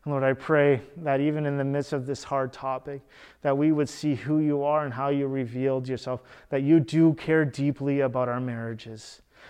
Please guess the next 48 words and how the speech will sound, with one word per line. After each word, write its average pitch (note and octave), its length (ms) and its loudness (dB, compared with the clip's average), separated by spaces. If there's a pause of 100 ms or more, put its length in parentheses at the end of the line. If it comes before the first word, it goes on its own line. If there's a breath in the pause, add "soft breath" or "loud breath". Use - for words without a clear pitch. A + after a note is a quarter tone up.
(120)
And D3+ 80 2
I D3 60 6
pray G3 260 8
for F#3+ 240 2
each G#3+ 260 2
of F3+ 140 2
our D3 120 -2
marriages, C3+ 460 -8
God. A2 240 -12 (2000 soft breath)
I E3 120 2
pray A3+ 280 4
that B3 140 4
our G3+ 160 6
marriages G3+ 480 4
would F3+ 140 0
reflect A3 500 2
what F#3+ 100 4
you A3 160 2
have G#3 200 4
done G#3 200 2
for G3 320 0
us, - 400 -12 (680 soft breath)
that F3+ 100 4
they B3 100 8
would C4 140 4
be A3 160 6
a F3 60 8
shine C4 580 4
brighting, G#3 720 4
bright G3 340 2
light. C3+ 540 -10 (440 soft breath)
For G3+ 140 4
those A3+ 400 8
marriages A#3 480 4
that G3 120 4
are F#3+ 80 4
struggling, G3 460 2
Lord, G3+ 160 2
I A#3 120 6
pray A#3+ 260 4
that A3 160 6
by G3+ 160 2
your A#3 220 2
Spirit A#3+ 480 0
you B3+ 100 2
would A#3 220 8
break A#3+ 260 8
through B3 580 6